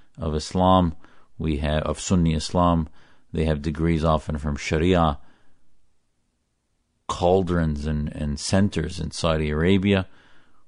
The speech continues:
with Wahhabi Salafi institutions there,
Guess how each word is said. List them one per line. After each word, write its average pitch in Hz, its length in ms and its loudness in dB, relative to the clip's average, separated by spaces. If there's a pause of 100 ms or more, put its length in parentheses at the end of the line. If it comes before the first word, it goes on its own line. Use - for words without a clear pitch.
(260)
with 78 380 -2 (140)
Wahhabi 80 760 0
Salafi 85 640 -2
institutions 87 800 -4
there, 87 360 2